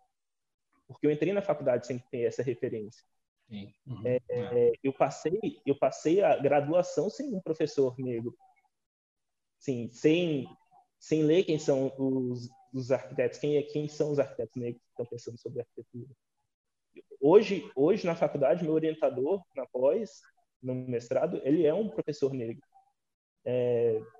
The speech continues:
Speaker 1: minha banca vai ter uma professora negra, é, de outra, de outra universidade, da ufba. Então, assim, é,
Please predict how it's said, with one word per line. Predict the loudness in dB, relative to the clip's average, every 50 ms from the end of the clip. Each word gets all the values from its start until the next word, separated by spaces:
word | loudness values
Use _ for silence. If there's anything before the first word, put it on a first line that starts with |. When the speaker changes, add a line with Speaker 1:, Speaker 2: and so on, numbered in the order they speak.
| -20 _ -8 -4
Speaker 1:
minha | -2 -2 0
banca | 2 2 4 4 2 0 -4 _ -2 0 2
vai | 4 4 4 4
ter | 4 2 2 4 4 2
uma | 2 0
professora | -4 -4 -8 -4 -4 -4 0 0 0 0 0
negra, | 0 -2 -4 -4 -6 -6 -10 -12 -16 _ _ _ _ _ _ _ _ _ _ _ _ _ _ _ _ -4
é, | -2 0 2 2 2 2 2 2 2 2 2 2 2 4 2 2 2 0 -6 -8 -10 -14 -18 -20 _ _ _ _ _ _ _
de | -8 -4 -4
outra, | -2 0 0 -2 -2 -2
de | -4 -4 -4
outra | -2 0 0 0 0
universidade, | 0 -2 -2 -4 -4 -2 0 0 2 2 0 -2 -2
da | 0 0
ufba. | 0 0 -2 -4 -8 -10 -12 -12 -12 _ _ _ _ _ _ _ _ _
Então, | -2 0 0
assim, | 0 -2 -2 -2 -2 -2 -4 -6 -8 -14 _ _ _ _ _ _ _ _ _ _ _ _ _ _ _ _ _ _ _ _ _ _ -6
é, | -4 -2 0 2 2 2 0 0 -2 -6 -8 -8 -10 -12